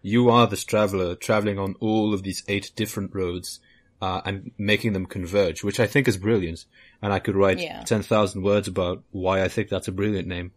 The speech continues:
Speaker 1: But, uh, I agree mainly that for mainstream appeal, this is a stupid name because, uh, it, when you, when you think of Octopath Traveler, when you say that even, or when you read that, you don't think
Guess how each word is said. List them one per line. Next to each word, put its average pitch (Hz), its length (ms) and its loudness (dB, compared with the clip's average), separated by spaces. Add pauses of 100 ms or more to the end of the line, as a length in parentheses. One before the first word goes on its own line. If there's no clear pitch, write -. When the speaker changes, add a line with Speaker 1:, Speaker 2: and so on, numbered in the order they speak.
(380)
Speaker 1:
But, 113 240 2
uh, 107 240 6
I 107 80 2
agree 110 320 6
mainly 107 320 4
that 92 300 0 (640)
for - 180 -2
mainstream 113 640 6
appeal, 113 400 4
this 98 140 -2
is 98 100 -2
a 98 60 -2
stupid 98 400 -4
name 92 200 -4
because, 90 480 -6 (600)
uh, 90 440 -4 (400)
it, 101 160 -6 (280)
when 110 220 2
you, 117 220 6
when 113 140 2
you 113 60 4
think 139 240 2
of - 200 -4
Octopath 110 580 0
Traveler, 104 260 -2
when 95 140 -2
you 95 80 -4
say 110 240 0
that 92 180 -2
even, 90 280 -8 (280)
or 92 80 -4
when 95 100 0
you 92 120 -2
read 104 180 2
that, 90 220 -2 (260)
you 101 100 -4
don't 110 220 2
think 107 420 -2